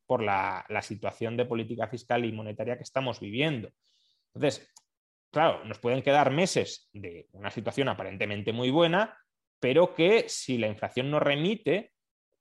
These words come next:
Speaker 2: eh, se tenga que ver esa situación cortada prácticamente de manera brusca para estabilizar los precios. Y, y ese creo que sí es un riesgo con el que nos vamos a enfrentar a lo largo de este dos mil veintidós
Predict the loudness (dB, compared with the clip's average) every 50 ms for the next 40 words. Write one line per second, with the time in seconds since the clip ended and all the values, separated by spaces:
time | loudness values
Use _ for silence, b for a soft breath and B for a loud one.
0 | _ _ -14 -12 -10 -10 -10 -10 -10 -8 -6 -6 -6 -6 -8 -14 -18 -20 _ _
1 | -4 -2 -2 -2 0 0 0 0 0 -2 -4 -6 -4 -2 -2 0 4 4 4 4
2 | 2 2 2 2 2 2 2 4 4 6 4 4 2 -2 -6 -6 -4 -2 -2 -2
3 | -2 -2 -6 -6 -2 0 2 2 2 2 2 2 2 0 0 0 -2 -4 -4 -2
4 | 2 2 2 4 4 2 2 0 2 2 4 4 4 2 -2 -2 0 0 2 0
5 | -2 -2 -4 -4 -4 -4 -8 -10 -6 -6 -4 -2 -2 -2 -2 -4 -4 -4 -4 -4
6 | -4 -12 -20 -20 -20 -20 -20 _ _ _ _ _ _ _ _ _ _ _ -6 -4
7 | -2 -2 -4 -4 -8 -10 -8 -8 -4 -2 -2 0 2 2 2 2 2 0 0 -2
8 | -2 -2 -4 -4 0 0 0 0 0 2 2 2 2 2 0 -8 _ _ _ _
9 | _ _ _ _ _ _ -4 -2 -2 -2 -4 -4 -4 -4 -4 -4 -4 -4 -4 -4
10 | -4 -4 -2 -2 -2 0 2 4 6 6 6 6 6 6 4 4 4 2 2 2
11 | 0 0 0 0 0 -2 -4 -4 -2 -4 -4 -4 -6 -4 -2 -2 -2 -2 -6 -12
12 | -18